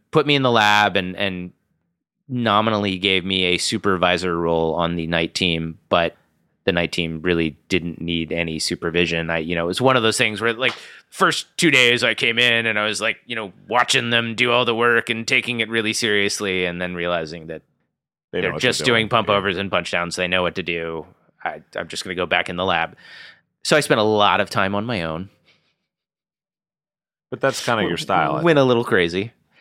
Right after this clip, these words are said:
Speaker 1: Uh, it's, yeah, to a point. This was past that point.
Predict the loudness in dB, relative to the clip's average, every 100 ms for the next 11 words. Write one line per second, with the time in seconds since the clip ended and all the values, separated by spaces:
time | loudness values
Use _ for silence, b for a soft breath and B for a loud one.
0 | B B B B 2 6 6 4 2 0
1 | -2 0 4 4 4 2 -2 -6 0 2
2 | 2 0 b b b b -8 -6 -4 -6
3 | -6 _ _ _ _ _ _ -4 -2 0
4 | -2 -4 -2 -4 -6